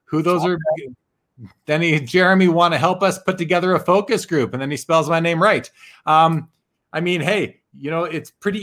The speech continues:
easy for you guys to put together a focus group just based on how out there you're on the show right now. You're both on the show.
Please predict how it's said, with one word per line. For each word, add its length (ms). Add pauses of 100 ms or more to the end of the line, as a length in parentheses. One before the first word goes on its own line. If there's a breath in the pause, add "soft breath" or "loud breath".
easy 320
for 140
you 120
guys 260
to 60
put 160
together 320
a 60
focus 380
group 220
just 200
based 240
on 100
how 260
out 220
there 100
you're 260
on 120
the 80
show 240
right 220
now. 180
You're 160
both 240
on 160
the 80
show. 480